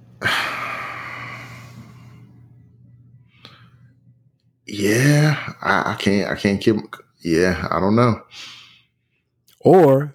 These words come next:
Speaker 2: maybe he was just on top for that little bit of time.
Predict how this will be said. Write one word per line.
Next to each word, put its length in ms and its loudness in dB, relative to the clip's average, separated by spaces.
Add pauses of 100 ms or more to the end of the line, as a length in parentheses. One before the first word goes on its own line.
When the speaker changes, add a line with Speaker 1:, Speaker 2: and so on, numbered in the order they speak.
Speaker 2:
maybe 420 2
he 140 4
was 260 0
just 220 -2
on 180 -2
top 480 -4 (320)
for 200 -8
that 160 0
little 260 2
bit 320 2
of 140 -2
time. 560 2